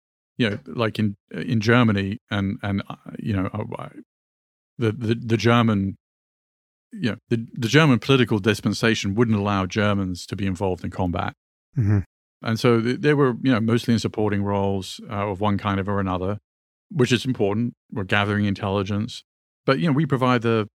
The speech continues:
Speaker 1: the, the security umbrella under, under which all this took place. Where, and that's in terms of, you know, our satellite imagery and our s-, our drones and,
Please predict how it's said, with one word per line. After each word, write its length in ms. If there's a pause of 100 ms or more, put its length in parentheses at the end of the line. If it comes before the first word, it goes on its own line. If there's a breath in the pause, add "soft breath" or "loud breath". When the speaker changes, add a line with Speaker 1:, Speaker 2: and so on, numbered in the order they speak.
(260)
Speaker 1:
the, 100
the 180
security 380
umbrella 380
under, 380
under 200
which 320
all 200
this 220
took 220
place. 460
Where, 180
and 240
that's 360
in 140
terms 320
of, 260
you 60
know, 220 (460)
our 120
satellite 560
imagery 500
and 120
our 140
s-, 240
our 140
drones 800
and, 200